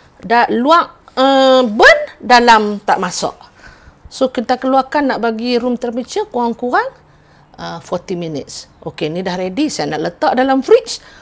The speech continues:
kurang-kurang empat jam, ah, empat jam atau overnight. Okey, saya buat, ambil ni lah. Okey, kita dah empat jam tadi ya. Apa lamb tu dalam peti ais, tapi saya nak sablock sementara tu. Saya nak potong dulu sayur-sayur yang kita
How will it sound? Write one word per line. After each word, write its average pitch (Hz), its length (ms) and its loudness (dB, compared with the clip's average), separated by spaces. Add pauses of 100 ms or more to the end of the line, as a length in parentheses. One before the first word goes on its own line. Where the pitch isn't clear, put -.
(140)
kurang-kurang 208 480 0
empat 202 240 -2
jam, 254 240 2 (160)
ah, 190 640 2
empat 196 320 -2
jam 349 320 0
atau - 400 0 (240)
overnight. 180 400 0 (320)
Okey, 143 80 -8
saya 147 240 -6
buat, - 160 -4
ambil 165 320 0
ni 165 80 2
lah. 494 140 2 (1080)
Okey, 180 320 0 (260)
kita 185 240 -2
dah 196 140 0
empat 185 320 0
jam 233 240 0
tadi 233 340 -2
ya. 330 60 -2 (160)
Apa 226 260 0
lamb 262 320 0
tu 262 80 -4
dalam 247 480 0
peti 233 220 -6
ais, 320 240 2
tapi 254 260 -4
saya 226 300 -4
nak - 80 -14
sablock 214 400 -2
sementara 220 420 0
tu. 440 140 2 (340)
Saya 208 240 -2
nak 185 80 -12
potong 214 320 -2
dulu 220 220 -2
sayur-sayur 208 500 -4
yang 196 140 -6
kita 196 320 -6